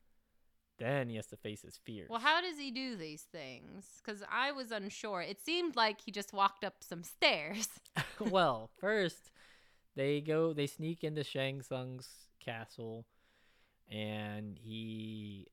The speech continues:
Speaker 1: um, he summons up a bunch of ancient warriors.
Speaker 2: Oh, yeah, 'cause he, he, you know, they say Shang Tsung power comes from the thousand souls he has.
Speaker 1: Mm-hmm.
Speaker 2: So he, you know,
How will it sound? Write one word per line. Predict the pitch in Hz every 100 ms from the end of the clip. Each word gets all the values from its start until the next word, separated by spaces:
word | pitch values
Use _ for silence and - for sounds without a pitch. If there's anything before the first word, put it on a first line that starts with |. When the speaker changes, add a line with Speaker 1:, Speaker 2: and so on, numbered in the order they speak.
| -
Speaker 1:
um, | 101 92 131 180 180 185 190 - _ - _ _ _ _ _ _ _ _ _ _ _ _
he | _ 123
summons | - 139 123 117 117
up | 110 117
a |
bunch | 110 113 107 117
of | 104
ancient | 110 107 110 101 - _ _
warriors. | 123 107 95 78 78 -
Speaker 2:
Oh, | 269
yeah, | 262 196 165
'cause | 160 214
he, | 262 247 226 202
he, | 202 226 208 185 - -
you | 240
know, | 240 165 160 156
they | 214 214
say | - 208
Shang | 175 - 214 196 180
Tsung | - 208 185 170
power | - 196 185 160 151
comes | - 214 175 170 -
from | 175
the | 156
thousand | - 202 202 190 185 180
souls | 180 226 202 175 160 156 -
he | 185
has. | 185 151 147 -
Speaker 1:
Mm-hmm. | 135 120 123 104
Speaker 2:
So | 269 262
he, | 262 320 311 285
you | 254
know, | 247 190 180 175 175